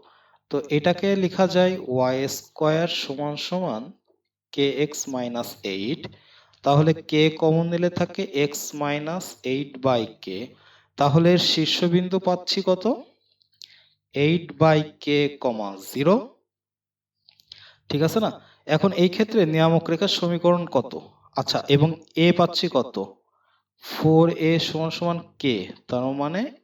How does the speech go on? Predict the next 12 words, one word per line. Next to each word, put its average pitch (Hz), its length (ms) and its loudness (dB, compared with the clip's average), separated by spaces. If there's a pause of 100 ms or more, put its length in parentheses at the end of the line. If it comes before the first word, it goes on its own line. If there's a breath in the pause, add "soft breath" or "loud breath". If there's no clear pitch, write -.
(140)
এ - 20 0 (180)
সমান 139 340 -6
সমান 180 220 -6 (360)
k - 40 -10 (260)
by 113 140 0 (240)
four। 82 200 -10 (760 soft breath)
এখন 185 220 0
এই 165 100 2
ক্ষেত্রে 202 260 0 (100)
নিয়ামক 170 400 2
রেখার 175 300 -4
সমীকরণ 170 420 2